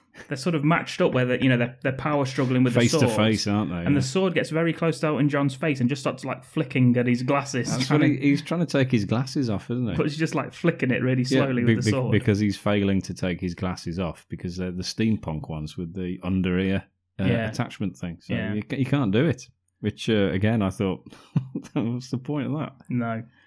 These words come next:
Speaker 1: More powdered egg to the face.
Speaker 2: Yep, egg attack, another egg.
Speaker 1: Yeah, 'cause there's a thug that turns up and he's, like, got a gun and he's like,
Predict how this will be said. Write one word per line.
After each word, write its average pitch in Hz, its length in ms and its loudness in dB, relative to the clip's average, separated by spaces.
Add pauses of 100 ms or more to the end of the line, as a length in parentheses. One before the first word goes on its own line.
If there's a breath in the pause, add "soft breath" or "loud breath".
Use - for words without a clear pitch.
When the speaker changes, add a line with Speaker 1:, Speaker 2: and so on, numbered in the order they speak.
(180 soft breath)
Speaker 1:
More 135 180 2
powdered 123 400 0
egg 117 220 0
to 123 100 2
the 113 80 0
face. 123 380 -4
Speaker 2:
Yep, 117 240 6
egg 101 140 4
attack, 104 440 0
another 101 360 2
egg. 107 240 0 (120)
Speaker 1:
Yeah, 131 160 0
'cause 120 100 -4
there's 120 160 0
a 117 60 -2
thug 113 340 -2
that 110 140 -6
turns 107 320 -2
up 101 200 -8
and 110 80 -2
he's, 110 120 -2
like, 113 160 -6
got 110 140 -4
a 113 60 0
gun 104 320 -4
and 104 200 -4
he's 104 140 -6
like, 104 260 -8